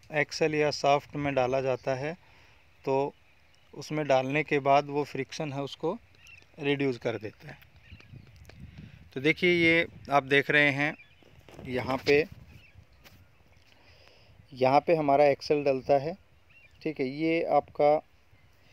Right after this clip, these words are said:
ball bearing है, इसका एक surface अंदर की ओर है, एक बाहर की ओर है, और उसके बीच में ये जो आप देख रहे हैं,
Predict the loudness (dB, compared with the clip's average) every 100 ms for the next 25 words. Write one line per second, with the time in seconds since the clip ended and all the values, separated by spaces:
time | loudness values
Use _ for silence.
0 | _ -20 -10 4 4 4 2 0 0 -4
1 | -4 -4 -6 -4 0 2 2 0 -4 0
2 | 0 0 -2 -4 -4 -4 -2 0 0 -2
3 | -2 -4 -6 -6 -6 -4 -2 -4 -4 -4
4 | -6 -8 -6 -8 -8 -6 -4 -4 -4 -4
5 | -2 -2 -2 -6 -6 -8 -8 -10 -12 -16